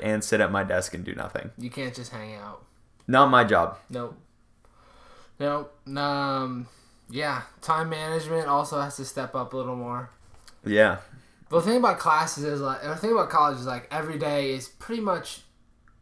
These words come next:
Speaker 2: scheduled out for you.
Speaker 1: Yeah, for the most part.
Speaker 2: I
Speaker 1: You
Speaker 2: mean
Speaker 1: have, and what, you're only in class for, like, three hours?
Speaker 2: Yeah, yeah. I mean, you, you technically are only at your job for three hours. So,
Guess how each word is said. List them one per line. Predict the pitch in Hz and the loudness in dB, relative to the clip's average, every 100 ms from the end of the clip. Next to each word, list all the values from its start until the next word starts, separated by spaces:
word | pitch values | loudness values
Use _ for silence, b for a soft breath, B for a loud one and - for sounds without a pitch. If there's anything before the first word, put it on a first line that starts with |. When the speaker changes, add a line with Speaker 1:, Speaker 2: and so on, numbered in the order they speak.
| _ _ _ _ _ | _ _ _ _ _
Speaker 2:
scheduled | - 214 196 170 | -4 0 2 2
out | 147 135 | 0 -2
for | 131 117 | -6 -8
you. | 113 110 _ - | -10 -14 _ -8
Speaker 1:
Yeah, | 240 220 139 | 0 2 0
for | 165 | -2
the | 156 | -2
most | 165 - 131 | -2 2 6
part. | 135 123 | 6 6
Speaker 2:
I | |
Speaker 1:
You | 151 | 6
Speaker 2:
mean | |
Speaker 1:
have, | 160 165 160 - - | 10 10 10 2 -8
and | - 160 180 | 0 2 4
what, | 190 123 | 4 6
you're | 135 | 6
only | 143 139 | 4 0
in | 110 | 2
class | 113 120 - | 4 4 4
for, | 113 | 2
like, | 104 | 2
three | - 120 | 0 2
hours? | 104 113 135 | 4 4 4
Speaker 2:
Yeah, | 240 190 | 2 0
yeah. | 208 170 123 | -2 -4 -6
I | 143 | -8
mean, | 147 143 143 135 113 | -8 -8 -8 -10 -12
you, | 123 139 | -12 -6
you | 143 147 170 | -6 -6 -6
technically | 180 214 208 175 165 147 135 - - _ _ - - _ _ _ - | -2 -2 -2 -8 -8 -10 -12 -16 -20 _ _ -20 -20 _ _ _ -6
are | 147 151 | -2 -2
only | 165 156 147 135 - _ _ _ _ _ _ | -2 -4 -6 -8 -10 _ _ _ _ _ _
at | 131 139 131 | -4 -4 -6
your | 120 | -6
job | 170 165 139 143 131 | 2 2 2 0 -6
for | 135 131 | -10 -8
three | 131 123 | -8 -8
hours. | 139 131 - - - - _ - _ b b b b b b b b b | -6 -8 -10 -16 -20 -20 _ -20 _ b b b b b b b b b
So, | - 120 110 | -8 -8 -8